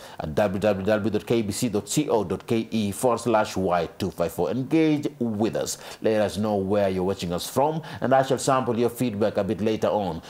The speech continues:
during this particular morning conversation. All right, so, uh, let's, uh, start this particular conversation, and, uh, I would like to start with, uh, it, it mention, by mentioning that, i-, i-, you know, in regards to this particular,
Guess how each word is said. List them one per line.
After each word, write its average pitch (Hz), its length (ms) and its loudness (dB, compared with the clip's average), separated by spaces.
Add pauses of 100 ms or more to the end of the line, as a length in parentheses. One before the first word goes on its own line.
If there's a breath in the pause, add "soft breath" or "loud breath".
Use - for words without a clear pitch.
(180 loud breath)
during 98 400 0
this 90 200 -2
particular 92 400 -2
morning 87 320 -2
conversation. 85 640 -4 (180)
All 104 120 4
right, 107 200 2 (120)
so, 143 320 2
uh, 127 120 6
let's, 147 480 0
uh, 117 220 6
start 123 480 4 (300 loud breath)
this 117 260 0
particular 117 320 2
conversation, 117 800 2 (220 loud breath)
and, 123 380 6
uh, 123 120 8
I 120 60 6
would 127 80 6
like 143 160 4
to 139 80 0
start 135 360 6
with, 117 360 0
uh, 113 260 4
it, 113 180 0
it 104 160 0
mention, 131 380 0
by 113 120 2
mentioning 131 420 0
that, 107 240 0
i-, 127 40 0
i-, 123 280 -2
you 127 100 0
know, 131 100 -2
in 127 140 -2
regards 131 320 2
to - 60 -8
this 131 180 -2
particular, 123 500 2